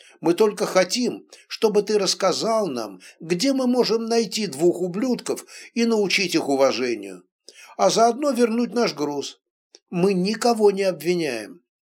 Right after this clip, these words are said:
"Я точно знаю, что где-то видел их раньше".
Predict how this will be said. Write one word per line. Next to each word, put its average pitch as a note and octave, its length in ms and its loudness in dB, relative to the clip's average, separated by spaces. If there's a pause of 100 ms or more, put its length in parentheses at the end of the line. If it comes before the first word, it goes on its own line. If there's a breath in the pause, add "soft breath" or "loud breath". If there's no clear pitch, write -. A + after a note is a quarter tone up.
(640 soft breath)
"Я D#3 200 4
точно F3 500 2
знаю, C#3+ 540 -2 (160 loud breath)
что - 240 0
где-то G3 340 0
видел D3 460 0
их C3+ 120 -2
раньше". B2+ 540 -2